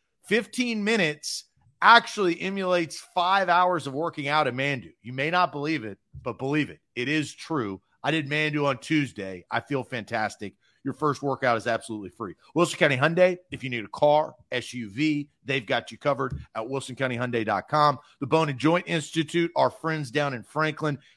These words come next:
state-of-the-art facility. If you have an injury or something going on with you, they can help you, whether it's your knee, your hip, your shoulder. Doesn't matter.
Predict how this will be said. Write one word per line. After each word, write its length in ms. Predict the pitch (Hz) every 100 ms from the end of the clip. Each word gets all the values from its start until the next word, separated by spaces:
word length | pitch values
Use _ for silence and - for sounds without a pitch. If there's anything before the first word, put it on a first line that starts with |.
| -
state-of-the-art 1080 | - - - 165 220 180 160 156 156 156
facility. 580 | 139 - 160 151 151 143
If 140 | 113
you 80 | 139
have 140 | 135 104
an 80 | -
injury 640 | 147 160 165 165 165 156 156 _ _
or 80 |
something 440 | - - 175 180 156
going 280 | 165 151 143
on 280 | 156 156
with 180 | 147 135
you, 240 | 139 131 120 _
they 580 | - 101 143 175 190 185 -
can 180 | 165 143
help 360 | 127 147 143
you, 80 | - 147
whether 240 | 123 123
it's 160 | 117 131
your 100 | 120
knee, 380 | 131 160 107 - _
your 160 | 117 110
hip, 240 | 147 139 - _ _
your 140 | 113
shoulder. 500 | - 170 165 135 87 _ _ _ _
Doesn't 400 | 113 160 185 214
matter. 480 | 165 180 165 120 135